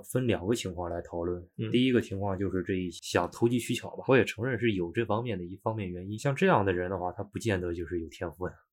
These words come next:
Speaker 1: 虽然说美术高考这个东西并不是那么看重天赋，但是也是很有，很有必要。你会在学校里边看到大量的那种真的就是完全没有这个写实能力的，咱不能说他是，不能说他没有天赋，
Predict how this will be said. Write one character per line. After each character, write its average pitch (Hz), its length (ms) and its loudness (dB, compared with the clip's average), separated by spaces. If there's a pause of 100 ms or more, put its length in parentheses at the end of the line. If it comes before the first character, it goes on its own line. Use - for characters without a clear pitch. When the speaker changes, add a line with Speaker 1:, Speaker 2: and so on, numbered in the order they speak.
Speaker 1:
虽 120 120 0
然 131 160 0
说 120 320 0
美 98 240 -2
术 104 160 -2
高 117 140 2
考 90 180 -2
这 98 80 -2
个 95 80 -2
东 98 180 -6
西 92 160 -8
并 135 220 0
不 87 100 -4
是 85 160 -6
那 98 160 -2
么 85 180 -6
看 92 300 -6
重 85 140 -10
天 92 300 -10
赋， - 180 -14
但 92 180 -6
是 90 340 -10
也 85 180 -10
是 117 120 -8
很 110 160 -8
有， 95 120 -4
很 117 80 0
有 98 100 -2
必 120 120 -2
要。 95 200 -2
你 95 80 -4
会 107 180 0
在 107 240 2
学 101 220 -8
校 107 160 0
里 92 100 -2
边 92 160 -6
看 101 220 -8
到 95 160 -4
大 101 260 2
量 87 300 -2
的 82 120 -8
那 87 180 -8
种 85 280 -10
真 107 200 0
的 92 120 0
就 92 140 -4
是 - 160 -6
完 90 260 -2
全 95 320 -6 (380)
没 98 220 0
有 82 360 -2
这 90 160 -2
个 87 240 -6 (200)
写 - 280 2
实 101 300 2
能 101 240 0
力 101 160 0
的， - 160 -10 (100)
咱 107 160 -8 (300)
不 165 80 6
能 123 160 4
说 131 280 2
他 131 180 2
是， 95 340 2 (180)
不 165 60 6
能 147 140 4
说 156 160 2
他 151 100 2
没 139 120 0
有 107 100 2
天 123 300 -2
赋， - 260 -16